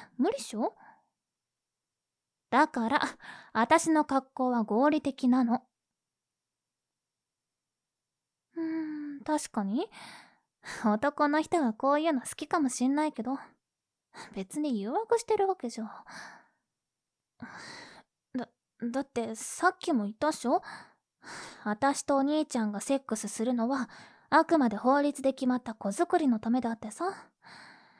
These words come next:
私がどんだけ嬉しくっても、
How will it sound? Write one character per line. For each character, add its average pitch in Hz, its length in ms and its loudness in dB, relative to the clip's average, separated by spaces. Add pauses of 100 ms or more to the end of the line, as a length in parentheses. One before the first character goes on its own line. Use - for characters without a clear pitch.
(420)
私 339 380 6
が 349 120 8
ど 359 200 8
ん 427 120 4
だ 415 140 8
け 330 140 -2
嬉 285 240 4
し - 40 -8
く 415 100 4
っ 403 40 -2
て 302 160 -2
も、 339 120 6